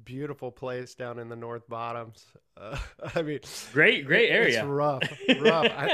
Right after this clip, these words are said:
Speaker 1: I
Speaker 2: <laughs>
Speaker 1: think a guy may have, I don't even wanna talk about that. Uh, but the lady,
Speaker 2: <laughs>
Speaker 1: yeah, the lady was just real desperate to sell it. And, uh,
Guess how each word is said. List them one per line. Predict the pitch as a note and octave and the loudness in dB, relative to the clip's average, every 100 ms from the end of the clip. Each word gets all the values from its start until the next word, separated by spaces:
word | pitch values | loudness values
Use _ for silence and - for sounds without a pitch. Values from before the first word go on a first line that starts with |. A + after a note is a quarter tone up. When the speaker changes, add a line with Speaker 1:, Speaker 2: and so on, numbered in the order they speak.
| C3+ | 0
Speaker 1:
I | |
Speaker 2:
<laughs> | - G#4+ C4 B3+ F#3 - G4+ D#3+ - - | -4 -6 -6 -6 -10 -10 -4 -4 -4 -2
Speaker 1:
think | D3+ C3+ - - - _ - | -2 -2 -12 -20 -20 _ -18
a | D3 D3+ | -14 -8
guy | F3 F#3+ | -2 -2
may | F3 D3 F3 | 0 0 2
have, | F#3 D3+ D#3 - - C#3+ - F2 F#2+ | 0 -2 -10 -14 -14 -16 -16 -18 -16
I | C#3 | -12
don't | D#3 D3+ | -6 -6
even | D3 | -4
wanna | C3+ | -8
talk | - D#3 D3+ | -6 -6 -4
about | D3 C#3 | -6 -6
that. | D#3 D3+ G3 | -4 2 2
Uh, | F3 E3 | 2 0
but | F#3+ | -2
the | F3 | -2
lady, | F3 G#3+ G3+ F#3 - _ | 0 2 2 0 -4 _
Speaker 2:
<laughs> | _ | _
Speaker 1:
yeah, | D#3 E3+ | -4 -2
the | E3+ | -2
lady | D#3+ D#3+ | -4 -4
was | C3+ | -6
just | C#3 A#2+ | -8 -8
real | C3+ C#3 | -8 -6
desperate | C#3 C#3 - - | -4 -6 -8 -12
to | B2+ | -12
sell | - C3+ C#3 | -8 -4 -2
it. | C3 - _ - | -4 -8 _ -10
And, | C3 B2+ | -8 -6
uh, | B2+ A#2+ A#2 A2 | -6 -6 -8 -10